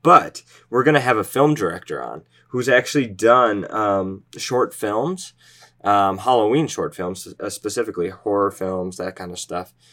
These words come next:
And I'm gonna have him on to talk about his process as a director. So look forward to that. I'm gonna try to get that into the works for next year. Hopefully, if I do it soon enough in advance, then we can really have that prepared for you guys, um, and, and ready to go, okay?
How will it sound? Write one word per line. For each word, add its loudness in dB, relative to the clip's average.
And -2
I'm -2
gonna 0
have 0
him -2
on 0
to -12
talk -6
about -6
his -4
process -4
as -8
a -12
director. -6
So -2
look -2
forward -2
to -6
that. 0
I'm -8
gonna -6
try -10
to -6
get -2
that -4
into -8
the -6
works -6
for -12
next -10
year. -2
Hopefully, -4
if -16
I 6
do 6
it 6
soon 0
enough 0
in -4
advance, -4
then -6
we -6
can -6
really -2
have -6
that -6
prepared -6
for 0
you 2
guys, 0
um, 2
and, -2
and -4
ready -4
to -10
go, -4
okay? -6